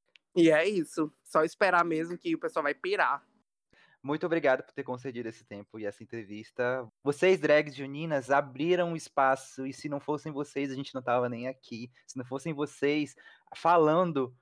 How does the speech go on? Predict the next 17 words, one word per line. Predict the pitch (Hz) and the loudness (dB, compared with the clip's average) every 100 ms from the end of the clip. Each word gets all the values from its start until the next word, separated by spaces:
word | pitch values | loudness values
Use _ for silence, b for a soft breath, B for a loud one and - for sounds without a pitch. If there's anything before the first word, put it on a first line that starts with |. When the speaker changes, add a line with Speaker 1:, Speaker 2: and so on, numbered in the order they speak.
| _ | _
Speaker 2:
pra | - 139 | -2 -2
esse | - | -2
pessoal | 139 131 143 131 131 | -8 -4 2 2 2
que | 143 | 2
a | 131 | 0
diversidade | 143 147 143 139 123 139 143 127 | 0 -4 -4 -2 4 4 4 0
também | 143 131 143 | -6 -6 -8
pode | 147 143 - | -8 -8 -6
ser | 151 | 0
arte, | 131 135 151 - - - 123 b b b b | 2 4 2 -4 -18 -16 -16 b b b b
a | |
gente | 131 143 | -6 -6
não | 143 | -10
estaria | 139 139 135 139 | 0 0 2 -2
aqui. | 135 - 135 135 | -4 -6 -4 -4
Vocês | 123 127 127 | -4 -4 -2
abriram | 127 127 147 | -2 -2 -6